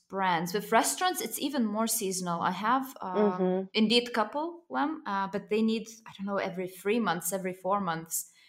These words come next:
Speaker 1: More like when they change, like, uh, from spring menu to winter
Speaker 2: Yeah,
Speaker 1: menu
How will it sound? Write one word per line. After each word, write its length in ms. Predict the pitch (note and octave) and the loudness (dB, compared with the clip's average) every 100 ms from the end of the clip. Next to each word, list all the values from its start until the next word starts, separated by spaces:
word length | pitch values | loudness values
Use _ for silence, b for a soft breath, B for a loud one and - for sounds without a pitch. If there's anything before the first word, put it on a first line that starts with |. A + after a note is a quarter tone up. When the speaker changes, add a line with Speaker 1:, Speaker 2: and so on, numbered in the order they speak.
| b _ | b _
Speaker 1:
More 200 | G3 F#3+ | 2 4
like 240 | F#3 F#3 F#3+ | 4 2 2
when 140 | F#3+ | 2
they 120 | F3+ | 0
change, 380 | F3 G3+ G3+ F#3 | 0 0 0 2
like, 240 | F#3+ F3+ | 0 2
uh, 100 | F3+ | 0
from 360 | E3+ F#3 D#3+ E3 | 0 0 0 -2
spring 400 | - - B3 C4 | -6 4 6 8
menu 480 | B3+ B3 B3 B3 B3 B3+ | 4 4 4 2 0 -2
to 200 | F3 E3+ | -6 0
winter 300 | B3 G#3+ G3+ | 8 12 12
Speaker 2:
Yeah, 20 | |
Speaker 1:
menu 400 | F3 D#3 D#3 A#3 | 12 12 10 6